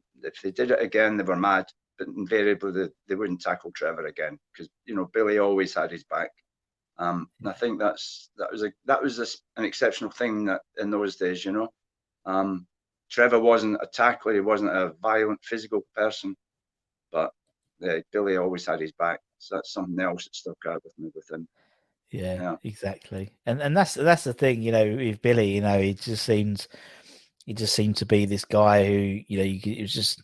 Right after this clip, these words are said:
Speaker 2: totally dependable, and, and obviously he was Mister West Ham, and, you know, playing into his forties, early forties and still, you know, being the fittest man on the pitch. Um, just an incredible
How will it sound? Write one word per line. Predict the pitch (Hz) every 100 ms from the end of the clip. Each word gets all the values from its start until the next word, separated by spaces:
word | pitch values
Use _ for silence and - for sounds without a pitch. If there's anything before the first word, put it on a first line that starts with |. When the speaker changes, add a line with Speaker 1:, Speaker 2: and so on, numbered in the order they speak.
| -
Speaker 2:
totally | - 120 104
dependable, | 95 - 104 98 95 98 98
and, | 92 92 92 - - -
and | 104
obviously | 104 98 98
he | 104
was | 107 104 92
Mister | 98 - 101
West | 92 -
Ham, | 104 104 104 98
and, | 92 92 92 - - -
you | 101
know, | 98 98 95 - -
playing | 117 113 110
into | 110 110
his | 101 -
forties, | - 113 113 -
early | 113 107
forties | - 120 113 - 117 117 113 98
and | 98
still, | - 120 117 110 110 - 117 - -
you | 113
know, | 104 107
being | 104 113 113
the | 104
fittest | - 101 101
man | 107
on | 107
the | 101
pitch. | 113 110 - - - - - -
Um, | 113 113 113 113 107 110 107 - _ -
just | 123
an | 117
incredible | 107 - 131 110 104 101 98